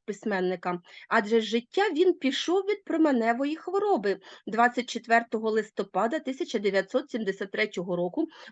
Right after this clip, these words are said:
у віці тридцяти семи років. Ознаки хвороби почали шквально розвиватися в другій половині дня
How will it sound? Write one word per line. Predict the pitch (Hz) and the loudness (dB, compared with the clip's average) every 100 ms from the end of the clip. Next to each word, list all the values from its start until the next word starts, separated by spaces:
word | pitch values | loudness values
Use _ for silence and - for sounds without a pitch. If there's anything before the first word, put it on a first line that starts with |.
| - | -4
у | 208 | -4
віці | 185 349 - | 0 -2 0
тридцяти | 370 240 247 214 226 269 | -2 0 0 -4 -4 -6
семи | 277 277 285 | -2 0 2
років. | 226 180 - 175 - _ _ _ | 2 0 -4 -10 -10 _ _ _
Ознаки | 226 247 262 254 | -2 0 -2 -4
хвороби | 247 226 285 320 | -4 -4 -4 -4
почали | 302 233 233 240 247 - - | -2 0 0 2 2 -2 -16
шквально | - - 240 269 269 247 | -12 -6 2 4 4 2
розвиватися | 233 233 208 214 247 359 403 - 233 | 2 0 -2 -2 0 0 -2 0 -2
в | |
другій | 202 269 330 285 | 0 -2 0 0
половині | - 220 214 220 254 262 | 0 2 2 2 2 0
дня | 214 240 202 170 | 2 2 4 0